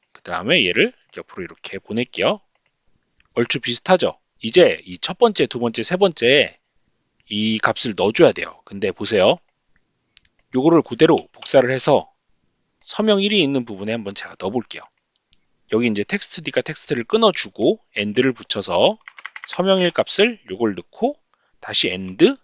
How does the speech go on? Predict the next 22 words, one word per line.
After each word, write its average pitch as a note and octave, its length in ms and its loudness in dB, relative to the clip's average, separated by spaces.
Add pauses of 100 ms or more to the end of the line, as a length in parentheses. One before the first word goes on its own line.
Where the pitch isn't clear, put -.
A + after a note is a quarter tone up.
(180)
텍스트로 F3 500 -8
다시 - 300 -8
이어주세요. - 440 0 (720)
그러면 C#3+ 340 4
지금 A#2 120 -10
보시면 A#2+ 360 -2
오류가 G#2+ 340 -2
나죠. E2 240 -8 (800)
오류가 A#2+ 260 0
나요. F#2+ 220 -2
이걸 G2 180 -4
인식을 C#3+ 380 0
못해요. - 340 -10 (800)
왜냐면 A#2+ 560 2 (800)
에이치티엠엘의 C#3 840 2
이미지는 B2 800 -4 (600)
이미지 C#3 420 0
에스알씨를 A2 720 -2
써야 D#3+ 260 2
돼요. - 180 -12 (1300)
태그 F3 260 0
앞에 C#3 460 0